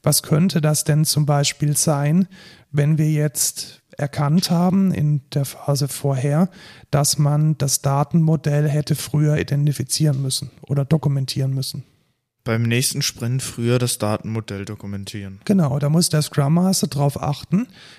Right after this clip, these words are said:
Speaker 1: dass bei jedem A P I, dass bei jedem Zugriff auf eine fremde A P I, dass es da ein dokumentiertes Datenmodell gibt. So. Und dann kann man tatsächlich sagen, zum Beispiel entscheiden wir uns jetzt,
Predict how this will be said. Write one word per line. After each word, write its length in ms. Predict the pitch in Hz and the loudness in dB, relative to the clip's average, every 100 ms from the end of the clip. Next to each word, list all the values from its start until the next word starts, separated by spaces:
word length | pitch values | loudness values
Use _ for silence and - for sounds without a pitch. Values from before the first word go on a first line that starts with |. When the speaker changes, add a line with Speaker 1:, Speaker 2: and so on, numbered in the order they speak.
| - | -4
Speaker 1:
dass 280 | 147 151 - | 0 0 0
bei 160 | 156 156 | 2 2
jedem 680 | 143 156 160 185 185 208 175 - | 2 2 2 2 2 0 -2 -4
A 160 | 147 | -2
P 220 | 151 - 110 | -2 -4 -4
I, 160 | 139 131 - | -4 -4 -4
dass 200 | 151 - | -4 -2
bei 160 | 143 | -2
jedem 400 | 147 175 165 170 | 2 2 4 2
Zugriff 460 | 156 185 - 190 - | 2 0 2 0 2
auf 260 | 170 160 - | 0 0 0
eine 60 | |
fremde 440 | 139 131 151 151 143 | -2 0 2 2 0
A 100 | 143 | -4
P 220 | - - | -6 -12
I, 360 | - 160 196 - - - - - | -2 0 0 -2 -14 -20 -20 -2
dass 200 | 151 147 | 0 2
es 200 | - - | 0 2
da 220 | 143 147 | 2 2
ein 220 | - 156 | 2 2
dokumentiertes 800 | 151 160 147 143 - 139 143 - | 2 2 0 0 -4 -2 -2 -2
Datenmodell 600 | 139 131 139 143 135 143 | -2 -2 -2 -2 -2 -4
gibt. 420 | - 135 - - _ _ | -4 -8 -12 -20 _ _
So. 240 | - - - _ _ _ _ | -10 -10 -10 _ _ _ _
Und 100 | 147 | -2
dann 120 | 156 | 0
kann 160 | 160 165 | 2 2
man 140 | 165 | 2
tatsächlich 600 | 156 151 160 160 147 139 | 0 0 -2 -2 -4 -2
sagen, 460 | - 147 151 202 233 - - - _ | 0 2 2 0 -4 -16 -20 -20 _
zum 180 | - 151 | 0 2
Beispiel 500 | 147 156 - 170 160 | 2 2 0 0 2
entscheiden 500 | 151 - 151 156 151 | 2 2 2 2 2
wir 160 | 147 | 2
uns 200 | 135 143 | 0 -2
jetzt, 480 | 147 160 - - - | 0 0 0 -4 -6